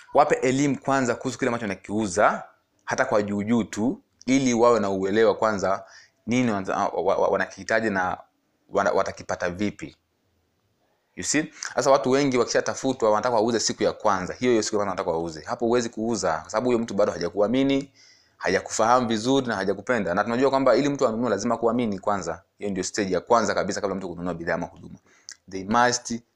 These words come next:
trust you. Lazima wakuamini kwanza. Kwa hiyo iko hivi,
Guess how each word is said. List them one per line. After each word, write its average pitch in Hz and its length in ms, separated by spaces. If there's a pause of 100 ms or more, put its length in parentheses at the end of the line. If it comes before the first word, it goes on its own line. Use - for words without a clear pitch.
(100)
trust - 320
you. 110 320
Lazima 101 340
wakuamini 92 580
kwanza. 87 500 (1600)
Kwa 127 120
hiyo 151 100
iko 139 80
hivi, 123 340